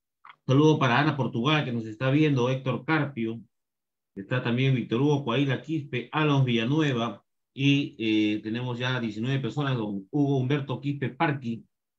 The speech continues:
Anita Olivares, ¿cómo no saludar a Anita Olivares?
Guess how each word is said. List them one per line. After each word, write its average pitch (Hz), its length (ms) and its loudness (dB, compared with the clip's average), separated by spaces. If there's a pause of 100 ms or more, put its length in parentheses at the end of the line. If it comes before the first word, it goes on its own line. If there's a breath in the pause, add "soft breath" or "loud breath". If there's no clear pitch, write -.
(140)
Anita 175 360 4
Olivares, 147 440 4
¿cómo 147 220 -6
no 160 100 -2
saludar 139 380 0
a 117 180 -2
Anita 131 280 -4
Olivares? 117 600 -2